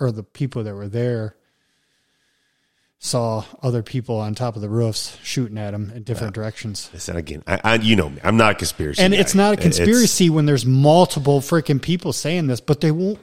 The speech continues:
Speaker 1: they won't
Speaker 2: Well,
Speaker 1: ever
Speaker 2: multiple
Speaker 1: release
Speaker 2: people
Speaker 1: it.
Speaker 2: said they heard fucking bombs going off in the fucking World Trade Center too. That's bullshit. That, that's not true, right? It's, it's just, it's bullshit.
Speaker 1: They heard bombs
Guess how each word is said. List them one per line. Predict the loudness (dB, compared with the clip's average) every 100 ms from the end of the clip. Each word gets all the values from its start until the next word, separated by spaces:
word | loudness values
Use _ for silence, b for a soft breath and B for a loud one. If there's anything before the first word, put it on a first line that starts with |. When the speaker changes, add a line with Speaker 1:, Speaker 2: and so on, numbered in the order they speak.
| -2
Speaker 1:
they | 2
won't | 2 4 2 2 -2
Speaker 2:
Well, | 2
Speaker 1:
ever | 4
Speaker 2:
multiple | 6 6 6
Speaker 1:
release | 6 6
Speaker 2:
people | 4
Speaker 1:
it. |
Speaker 2:
said | 4 4
they | 6
heard | 6 4
fucking | 4 2 0 0
bombs | 2 2 0
going | 0 2
off | 2 2
in |
the | -2
fucking | -2 -2 -2
World | -4
Trade | -4 -4
Center | -4 -8
too. | -12 -8
That's | -6 -4
bullshit. | -2 -2 -2 -6 -10
That, | -12 -4
that's | -2 -2 -4 -2
not | -2
true, | -2 -8 -14 -16
right? | -14 -14 -12
It's, | -8 -6 -4 -4 -4
it's | -4 -2
just, | 0 -2 -2
it's | -6
bullshit. | -4 -4 -2 -8 -12 _
Speaker 1:
They | -2 0
heard | 0 -2 -4 -4
bombs | -2 0 0 -4